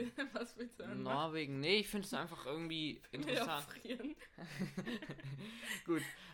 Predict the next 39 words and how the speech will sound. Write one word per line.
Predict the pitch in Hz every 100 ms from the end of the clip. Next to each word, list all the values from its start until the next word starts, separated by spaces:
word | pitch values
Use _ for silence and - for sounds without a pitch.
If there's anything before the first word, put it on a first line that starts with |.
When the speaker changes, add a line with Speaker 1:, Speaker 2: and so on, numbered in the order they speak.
| -
Speaker 2:
ähm, | - 151 151 147
und | 156 160 151
vielleicht | 156 143 151 -
auch | 135 147
mal | 156 139 135
so | 135 131
nach | 131 123
Asien | 90 131 160 165 151
würde | 147
mich | 147 143
interessieren. | 135 131 139 - 139 135 135 - - - -
Mein | 143 214 233
Gott, | 214 190
kannst | 240 233 233
du | 220
aufhören | 226 226 214 196
zu | 202
trinken? | - 180 160 139 127
Gut. | 135 117 240 - - _ - - - 73
Alle | 104 147
möglichen | 147 143 143 139
Länder | 131 127 117
ist | 117
etwas | 123 - 123 -
größer, | 131 135 131 127
ne? | 131 139 - -
<laughs> | 226 143 208 208 - - - - - 302 277 139
Ja, | 131 123 123
ich | 135
würd | 139 143
gern | 151 143
mal | 139 131
nach | 120
Speaker 1:
Übrigens, | 269
Speaker 2:
Japan. | 139 147 185 156 143 143
Speaker 1:
Asien | 247 233
ist | 233 -
kein | 208 208
Land. | 196 196 226